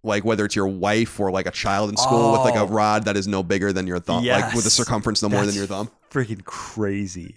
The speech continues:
Speaker 1: It's, like, very strange that we still just use these things, like, generationally, o-, and then they just totally lose their meaning.
Speaker 2: Yeah, they change. The meaning changes.
Speaker 1: Really fascinating stuff.
Speaker 2: That's crazy.
Speaker 1: But yeah, people can write in and tell me if I'm wrong, but I think that's where Saved by the Bell comes from.
Speaker 2: That's very interesting.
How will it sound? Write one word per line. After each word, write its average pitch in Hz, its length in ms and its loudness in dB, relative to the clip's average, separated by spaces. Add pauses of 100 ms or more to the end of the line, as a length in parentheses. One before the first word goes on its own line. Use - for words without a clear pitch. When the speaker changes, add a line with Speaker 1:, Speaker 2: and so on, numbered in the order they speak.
(300)
Speaker 1:
It's, 147 180 2
like, 202 140 6
very 240 180 6
strange 160 400 4
that 151 60 2
we 131 80 4
still 135 320 2
just 123 180 0
use 117 240 2
these 107 220 0
things, 101 280 0
like, 104 120 -2
generationally, 101 840 0
o-, 98 260 -2
and 104 200 0
then 104 140 0
they 101 100 0
just 95 180 -6
totally 95 320 -2
lose 92 220 -4
their 82 140 -4
meaning. 80 320 -6
Speaker 2:
Yeah, 127 160 2
they 104 100 0
change. 131 340 -4
The 113 80 -2
meaning 117 260 0
changes. 120 360 -4
Speaker 1:
Really 117 160 4
fascinating 73 480 -4
stuff. - 340 -6
Speaker 2:
That's - 220 -8
crazy. 76 300 -12
Speaker 1:
But 175 80 4
yeah, 208 100 8
people 196 240 4
can 202 140 2
write 160 180 6
in 131 120 4
and 113 80 0
tell 131 120 2
me 120 80 2
if 110 80 -2
I'm 107 100 0
wrong, 113 160 0
but 104 120 2
I 101 40 0
think 123 280 -2
that's 101 180 -2
where 101 80 -2
Saved 98 240 -2
by 85 80 0
the 82 80 -2
Bell 82 160 -2
comes 78 180 -6
from. 58 120 -10
Speaker 2:
That's 156 240 -2
very 101 260 -2
interesting. - 420 -10